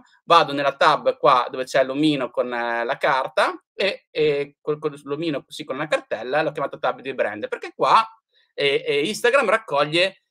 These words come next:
ehm, i post delle persone. Però qual è il punto vero? E uno dice: "Perché ho riportato il fashion?", che è tanto, <laughs> eh, per, diciamo, affezionato, anche Francesco veramente ne, ne, ne sa a pacche, come si suol dire a Bologna,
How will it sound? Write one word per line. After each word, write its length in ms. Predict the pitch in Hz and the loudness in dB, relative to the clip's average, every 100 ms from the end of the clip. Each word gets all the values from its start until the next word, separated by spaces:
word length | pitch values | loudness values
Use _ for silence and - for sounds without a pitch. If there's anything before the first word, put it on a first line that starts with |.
| _ _ | _ _
ehm, 680 | - 151 139 135 135 135 139 | 2 2 4 0 -2 -4 -6
i 100 | 147 | -6
post 240 | - 151 151 | 2 2 2
delle 160 | 139 | -6
persone. 640 | - - - 110 107 113 _ | -2 -4 -4 -8 -8 -12 _
Però 220 | 339 - | 0 2
qual 160 | - 294 | 8 8
è 40 | |
il 140 | 165 156 | 8 2
punto 320 | 160 151 151 | -8 -4 -2
vero? 360 | 143 123 120 165 | 0 2 4 2
E 60 | |
uno 140 | 269 226 | 2 -2
dice: 240 | 190 180 | -4 -4
"Perché 220 | 269 - | -4 2
ho 40 | 170 | 0
riportato 440 | 151 147 151 147 | 2 -2 -4 -6
il 60 | 139 | -6
fashion?", 480 | 139 113 - 127 | -2 -2 -4 -12
che 220 | 127 131 135 | -4 0 0
è 80 | - | 0
tanto, 360 | 180 165 165 139 131 123 123 127 - - - | -2 0 4 6 6 4 2 0 -6 -14 -20
<laughs> 160 | - - | -12 -2
eh, 180 | 165 151 | -2 0
per, 520 | 151 139 131 127 127 | 2 2 4 2 0
diciamo, 240 | - 151 135 | -2 -2 -2
affezionato, 600 | 156 151 147 147 151 143 | -4 -6 0 0 0 -4
anche 200 | 131 151 | -6 -8
Francesco 460 | 131 127 165 160 | -8 -4 -4 -2
veramente 360 | 127 127 151 156 | -6 -4 -6 -6
ne, 200 | 139 131 | -6 -6
ne, 140 | 127 | -8
ne 140 | 123 123 | -10 -10
sa 340 | - 143 139 | -2 2 2
a 140 | 147 147 | 0 2
pacche, 380 | 143 147 147 123 | 2 2 -2 -10
come 140 | 127 | -10
si 60 | 127 | -14
suol 140 | 127 | -12
dire 160 | 131 131 | -4 -4
a 20 | |
Bologna, 480 | 131 135 135 123 | -2 0 0 -2